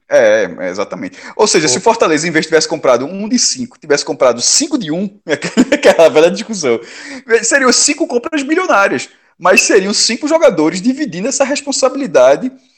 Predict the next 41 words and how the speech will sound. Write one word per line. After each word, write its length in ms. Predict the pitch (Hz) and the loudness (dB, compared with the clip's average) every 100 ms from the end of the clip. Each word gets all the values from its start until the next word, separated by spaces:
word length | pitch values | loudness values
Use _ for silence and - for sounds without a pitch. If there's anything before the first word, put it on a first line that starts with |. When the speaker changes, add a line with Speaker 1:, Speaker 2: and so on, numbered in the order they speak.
| _ - | _ -8
Speaker 1:
de 120 | 185 | -4
ser 120 | - | 0
uma 80 | 214 | -2
aquisição 560 | - 247 269 - 190 | -2 -4 -2 0 0
de 100 | 196 | -2
peso. 320 | - 156 147 139 | -2 -2 -2 -4
Porque, 220 | 156 - | -6 -6
quanto, 300 | 214 214 165 151 | -6 -6 -6 -2
veja 180 | 196 | 0
só, 220 | - 123 110 | 0 0 -2
o 80 | |
Fortaleza 760 | 123 214 220 180 113 139 127 - _ _ _ _ _ _ _ _ _ | 0 -2 0 0 0 -2 -4 -8 _ _ _ _ _ _ _ _ _
comprando 460 | - 220 - 165 175 | -6 -4 0 0 0
o 20 | |
jogador 360 | 165 156 139 139 | 0 0 0 -2
por 200 | 147 147 | -6 -2
um 120 | 254 | -2
milhão 260 | 254 160 156 | 0 0 0
de 80 | |
reais, 560 | 151 110 120 135 - - _ _ | 0 2 2 2 -2 -8 _ _
nesse 240 | - - 180 | -6 -4 -2
momento, 380 | 139 117 151 - | -4 -4 -4 -2
apesar 300 | - 135 139 | 0 2 2
de, 200 | 131 123 | 2 -2
de 80 | |
um 100 | 131 | -4
momento 380 | 131 131 123 127 | -4 -4 -4 -2
ascendente 500 | 127 - 120 123 123 | -2 -2 -6 -6 -8
na, 200 | 123 107 | -10 -10
na 100 | 127 | -8
questão 220 | 120 117 | -6 -8
financeira, 340 | 131 131 123 - | -8 -8 -6 -6
continuaria 500 | 349 370 381 147 170 | -6 -2 0 2 0
sendo 200 | - 196 | 0 -2
uma 100 | 208 | -6
contratação 680 | 208 233 220 190 214 311 262 | -4 -4 0 0 0 -4 -4
grande 400 | 240 226 277 254 | -2 -2 -4 -6
pro 120 | 233 | -6
Fortaleza 500 | - 202 147 110 110 | -4 -2 -2 -2 -4
nesse 220 | 110 - | -6 -6
momento. 240 | 107 101 | -6 -8